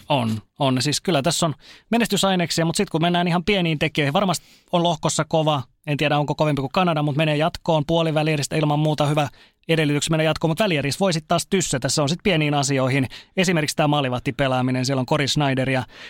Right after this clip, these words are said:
Thatcher Demko on tällä hetkellä, niinku, ne, joiden varaan, varaan pitäisi kasata tää maalivahtiosaaminen, niin siinä ehkä hävitään sitten näille muille tosi koville maille.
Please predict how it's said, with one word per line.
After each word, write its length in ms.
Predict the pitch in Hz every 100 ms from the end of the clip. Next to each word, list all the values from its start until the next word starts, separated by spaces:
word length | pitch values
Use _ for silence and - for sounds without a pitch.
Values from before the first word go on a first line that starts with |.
| -
Thatcher 380 | - 147 - 131 127
Demko 380 | 160 127 - 123
on 100 | 123
tällä 220 | 131 123
hetkellä, 340 | 120 - 123
niinku, 200 | 131 127
ne, 140 | 139 135
joiden 240 | 123 127
varaan, 340 | 135 120 120 131
varaan 280 | 143 139 120
pitäisi 260 | 131 123 - _ _ _ -
kasata 320 | 156 143 123 -
tää 120 | 143
maalivahtiosaaminen, 880 | 156 135 123 - 127 123 117 123 127
niin 100 | 135
siinä 220 | 175 127
ehkä 180 | 127 147
hävitään 360 | 139 135 117
sitten 160 | 110 123
näille 160 | 123 127
muille 280 | 135 120 - - -
tosi 200 | 139 131
koville 260 | 107 104 -
maille. 200 | - 147